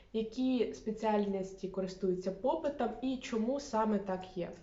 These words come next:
Також мені хотілося б проговорити трохи міфи про німецький робочий ринок та розвіяти їх. Отже, почнемо з умов праці.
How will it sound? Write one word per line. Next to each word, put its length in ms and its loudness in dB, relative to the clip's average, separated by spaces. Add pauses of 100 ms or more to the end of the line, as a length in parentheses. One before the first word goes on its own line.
(280)
Також 360 2
мені 200 2
хотілося 520 0
б 100 -8
проговорити 640 0
трохи 500 -2
міфи 500 0
про 500 4
німецький 520 2
робочий 380 0
ринок 360 0
та 320 4
розвіяти 560 -2
їх. 300 -8 (1160)
Отже, 340 2
почнемо 560 2
з 100 0
умов 280 4
праці. 420 -4